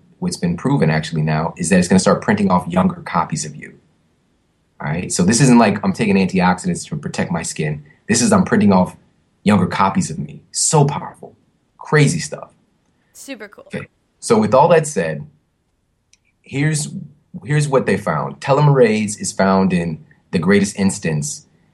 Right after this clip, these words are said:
Speaker 1: in a Chinese medicinal herb called astragalus. Okay?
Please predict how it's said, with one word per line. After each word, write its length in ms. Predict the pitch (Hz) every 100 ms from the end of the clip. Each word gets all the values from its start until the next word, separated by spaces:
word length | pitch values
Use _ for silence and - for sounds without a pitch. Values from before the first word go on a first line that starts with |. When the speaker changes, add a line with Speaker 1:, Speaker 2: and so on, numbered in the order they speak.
| _ _
Speaker 1:
in 600 | 92 95 92 87 85 80 - _ -
a 260 | 80 78 -
Chinese 480 | - 101 113 110
medicinal 400 | 92 90 90 82 78
herb 240 | 87 80
called 260 | - 82 78
astragalus. 840 | - - 80 76 - - - - _ _ _ _ _ _ _ _ _ -
Okay? 320 | _ 170 -